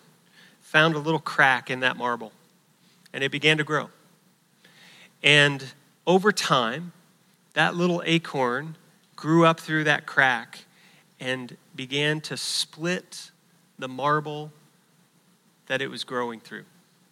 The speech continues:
This is a picture of a grave in England that, where that actually happened.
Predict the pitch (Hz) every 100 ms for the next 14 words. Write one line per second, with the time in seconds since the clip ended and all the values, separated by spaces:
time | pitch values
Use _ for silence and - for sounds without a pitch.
0 | _ - - - 165 160 135 175 160 -
1 | 147 139 139 131 135 131 135 123 143 147
2 | 131 151 131 135 143 147 135 117 110 107
3 | - 123 127 127 131 131 135 135 - 135
4 | 135 127 120 110 131 127